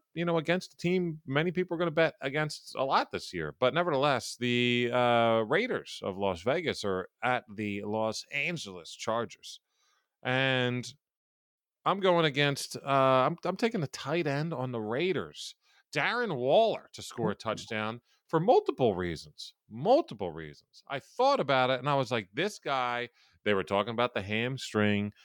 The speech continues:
Speaker 1: He's not gonna play, and it had a lot to do with this contract dispute that they're going through. He got rid of an agent. His new agent said, "Just go play." Uh, all this,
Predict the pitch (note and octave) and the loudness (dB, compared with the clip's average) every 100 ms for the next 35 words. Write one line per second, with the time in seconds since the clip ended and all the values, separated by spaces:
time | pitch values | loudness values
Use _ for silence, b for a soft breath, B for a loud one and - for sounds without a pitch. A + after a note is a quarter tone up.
0 | B - E2+ F#2 F#2+ A#2 G#2+ - B2+ B2+ | B -8 -6 -2 -4 -4 -8 0 2 2
1 | G#2 G#2 F#2+ G2+ C3+ - - G#2 A2 G#2 | 0 -2 -4 -8 -8 -10 -12 -8 -6 -4
2 | G2 F#2 - A#2 C3+ D#3+ - G#2 F2+ F#2 | -6 -12 -12 -4 -2 -2 -4 -6 -8 -14
3 | - - F#2+ - E2+ F2+ F2 E2 D#2 F2 | -16 -10 -10 -10 -16 -14 -14 -16 -16 -14
4 | D#2+ - _ _ F2 A#2 G#2+ A2 G#2 F#2+ | -14 -16 _ _ -6 -4 -4 -6 -8 -6
5 | G#2+ A2+ A2 G#2+ _ _ F#2+ G2+ A#2 G#2+ | -6 -6 -8 -12 _ _ -14 -6 -2 -2
6 | G#2 G2+ G2+ D#2+ - - G2 _ B2 A#2+ | -2 -6 -8 -8 -8 -6 -6 _ 0 2
7 | A2+ A2 _ _ _ _ _ G#2 F#2+ G2+ | 0 -4 _ _ _ _ _ -2 0 2
8 | G#2 - | 0 -2